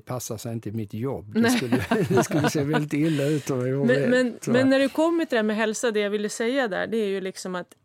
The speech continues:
Speaker 2: jag vill ju också åldras. Jag tittar på min pappa. Han fyller åttio om ett år. Han har ju liksom jobbat i skogen sedan han var tolv år. Och han är stark. Han tränar och stretchar fortfarande. Han är ute och cyklar. Han håller igång och han har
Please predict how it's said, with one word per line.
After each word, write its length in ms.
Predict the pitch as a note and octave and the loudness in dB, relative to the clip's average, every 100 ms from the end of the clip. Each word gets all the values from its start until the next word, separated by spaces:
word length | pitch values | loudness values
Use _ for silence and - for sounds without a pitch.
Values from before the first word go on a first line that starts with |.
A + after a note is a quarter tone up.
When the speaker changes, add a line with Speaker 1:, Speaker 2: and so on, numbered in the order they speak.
| - | -12
Speaker 2:
jag 300 | F#3+ A3+ C4+ | -2 0 0
vill 160 | C#4 | 0
ju 80 | C4 | -2
också 280 | G#3+ - - | -2 -6 -6
åldras. 400 | G3+ F#3+ F#3+ F#3+ | -4 -4 -6 -6
Jag 120 | A3+ | -8
tittar 260 | C4+ A#3 G#3+ | -6 -6 -8
på 120 | F3 | -6
min 140 | D#3 | -10
pappa. 520 | - E3 - - F#3 F#3+ | -8 -12 -12 -6 -6 -6
Han 180 | F#3 G3+ | -10 -10
fyller 400 | G3+ E3+ E3+ - | -8 -8 -6 -8
åttio 360 | F3+ _ - | -12 _ -10
om 100 | D#3+ | -8
ett 220 | D3+ D3+ - | -10 -12 -12
år. 280 | E3 F#3 - _ | -8 -8 -10 _
Han 300 | G3+ A3 G3+ | -4 -4 -2
har 160 | F#3+ F3+ | -4 -6
ju 100 | E3+ | -4
liksom 440 | E3 - E3 D#3 | -8 -8 -12 -12
jobbat 380 | - F#3 E3+ E3+ | -10 -8 -8 -10
i 40 | F3 | -12
skogen 560 | - F#3 D#3+ D#3+ E3 | -12 -12 -12 -12 -12
sedan 160 | E3 D#3+ | -12 -12
han 120 | D#3 | -10
var 160 | E3 - _ | -12 -14 _
tolv 440 | - D#3 D#3+ D#3+ _ _ - _ - _ | -12 -10 -10 -14 _ _ -20 _ -20 _
år. 380 | F3 D#3 F3+ - | -8 -4 -4 -6
Och 240 | - E3+ - | -12 -16 -8
han 260 | F#3+ F3+ | -6 -6
är 300 | E3+ E3+ D#3+ - | -8 -10 -12 -12
stark. 560 | - - E3 F3+ F#3 - | -16 -12 -10 -10 -10 -10
Han 120 | E3 | -10
tränar 580 | - G3 F#3+ F3 F#3 G3+ | -6 -6 -4 -6 -4 -6
och 80 | |
stretchar 460 | G3 - G3 - F3 | -8 -8 -8 -8 -12
fortfarande. 600 | - F#3 - E3 F3 E3+ | -10 -12 -10 -10 -8 -10
Han 120 | E3 | -12
är 40 | E3+ | -12
ute 140 | - | -12
och 60 | E3 | -12
cyklar. 540 | F#3 F#3+ _ - F3+ | -10 -12 _ -14 -10
Han 120 | F#3 G#3+ | -6 -4
håller 240 | G#3+ G3 | -4 -4
igång 480 | G3 F#3 B3 D#3+ E3+ | -4 -2 -2 -2 -10
och 60 | |
han 160 | F3 | -10
har 80 | F#3 | -8